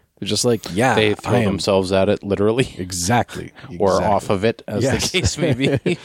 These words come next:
Speaker 1: <laughs>
Speaker 2: <laughs>
Speaker 1: Off, into,
Speaker 2: Yeah,
Speaker 1: under, whatever.
Speaker 2: yeah, yeah.
Speaker 1: They're, they're in, like,
Speaker 2: Yeah, they go all
Speaker 1: Yeah.
Speaker 2: in, both feet kind of thing. Yeah.
Speaker 1: Exactly.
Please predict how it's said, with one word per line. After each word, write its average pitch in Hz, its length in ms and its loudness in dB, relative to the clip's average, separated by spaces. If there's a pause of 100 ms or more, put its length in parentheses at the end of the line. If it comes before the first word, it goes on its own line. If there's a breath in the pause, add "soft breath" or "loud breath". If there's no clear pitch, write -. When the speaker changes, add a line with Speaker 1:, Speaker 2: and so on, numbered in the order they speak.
Speaker 1:
<laughs> 202 100 -2
Speaker 2:
<laughs> - 140 -20
Speaker 1:
Off, 135 500 -2
into, 127 580 0
Speaker 2:
Yeah, 120 280 2
Speaker 1:
under, 98 120 2
whatever. 104 440 0
Speaker 2:
yeah, 80 60 -2
yeah. 107 80 2 (100)
Speaker 1:
They're, 90 180 0
they're 113 380 0
in, 123 300 2
like, 95 180 0 (420 loud breath)
Speaker 2:
Yeah, 92 140 2
they 101 180 0
go 107 180 2
all 98 240 2
Speaker 1:
Yeah. 98 120 4
Speaker 2:
in, 95 500 0 (160)
both 95 380 0
feet 87 280 -2 (200)
kind 85 200 -2
of 85 100 0
thing. 85 100 -2
Yeah. 139 240 0
Speaker 1:
Exactly. 90 360 -2